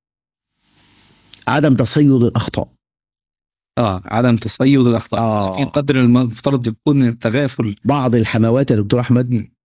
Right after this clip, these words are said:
Speaker 1: بتعمل وتتعمد على تصيد أخطاء زوجة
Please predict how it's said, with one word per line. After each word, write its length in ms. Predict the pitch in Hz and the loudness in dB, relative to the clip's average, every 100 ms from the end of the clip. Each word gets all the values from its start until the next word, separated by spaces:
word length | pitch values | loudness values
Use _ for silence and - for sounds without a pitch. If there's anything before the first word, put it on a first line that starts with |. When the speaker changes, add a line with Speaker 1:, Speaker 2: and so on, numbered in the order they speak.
| _ _ _ _ _ _ - | _ _ _ _ _ _ 0
Speaker 1:
بتعمل 1200 | 107 117 113 107 101 98 92 95 147 123 113 107 | 2 4 4 4 2 2 0 0 0 2 2 2
وتتعمد 760 | 101 107 104 104 117 143 135 110 | 0 0 -2 -2 2 4 4 0
على 260 | 101 110 104 | -2 -2 -2
تصيد 560 | 107 - 131 123 123 113 | -2 0 2 2 0 -2
أخطاء 480 | 123 - 120 120 - | -2 0 0 -2 -2
زوجة 400 | 113 117 107 | 2 2 2